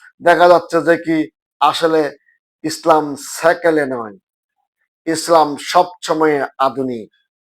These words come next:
ইসলাম যেই কাজটি করেছে অন্য কোনো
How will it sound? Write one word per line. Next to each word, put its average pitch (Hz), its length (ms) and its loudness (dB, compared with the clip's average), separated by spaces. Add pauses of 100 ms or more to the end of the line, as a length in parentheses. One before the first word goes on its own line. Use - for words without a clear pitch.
(380)
ইসলাম 170 460 4
যেই 160 260 2
কাজটি 156 400 -2
করেছে 240 680 8 (680)
অন্য 240 440 4
কোনো 185 440 2